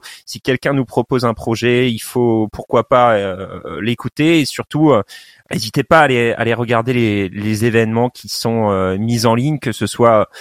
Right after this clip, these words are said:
ceux des instances, que ce soit, euh, des événements qui soient organisés par, euh, par des associations ou ce genre de choses, mais allez rencontrer des gens, allez discuter, même si vous êtes, euh,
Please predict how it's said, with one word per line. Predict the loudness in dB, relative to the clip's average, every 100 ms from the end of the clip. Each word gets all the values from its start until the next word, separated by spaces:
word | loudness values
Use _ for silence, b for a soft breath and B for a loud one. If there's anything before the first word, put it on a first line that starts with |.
| B
ceux | B -8 -2 0
des | 0 0
instances, | -2 0 0 2 2 -2
que | -6
ce | -6 -6
soit, | -6 0 4 4 4
euh, | 2
des | -2 -4 -2
événements | -2 -2 -4
qui | -6
soient | -8 -4
organisés | -2 -4 -4 -4 -2
par, | 2 2
euh, | 2 -2 -4 B B B
par | 2 2
des | 2 0
associations | -2 -4 -2 -2 0 0 0 0
ou | -2
ce | -2
genre | 0 0
de | -2
choses, | -2 -2 0
mais | 0
allez | 2 2
rencontrer | 2 0 -2 -2 0
des | 0
gens, | 2 0 0
allez | -2 -4
discuter, | -6 -12 -12 -6 -4
même | -2 -4
si | -4 -6
vous | -2
êtes, | -2 -2
euh, | -6